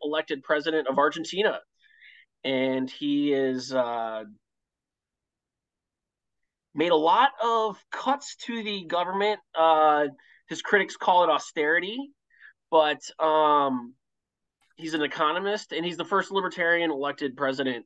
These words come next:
So we'll see, you know, people ask, you know, "Where have libertarians ever succeeded?" We can hopefully look to Argentina, and hopefully, <laughs> hopefully he doesn't make us look horrible. But here's,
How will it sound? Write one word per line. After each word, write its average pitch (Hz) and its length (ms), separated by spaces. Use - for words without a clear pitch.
So 139 280
we'll 139 140
see, 165 440
you - 100
know, 135 80
people 147 400
ask, 143 320
you 143 100
know, 104 80
"Where 139 260
have 135 80
libertarians 151 760
ever 143 480
succeeded?" 143 600
We 147 100
can 147 320
hopefully 202 400
look 185 220
to 151 400
Argentina, 147 680
and 120 640
hopefully, 139 420
<laughs> - 500
hopefully 196 380
he 185 100
doesn't 175 260
make 160 180
us 151 140
look 127 260
horrible. 135 420
But 131 100
here's, 196 300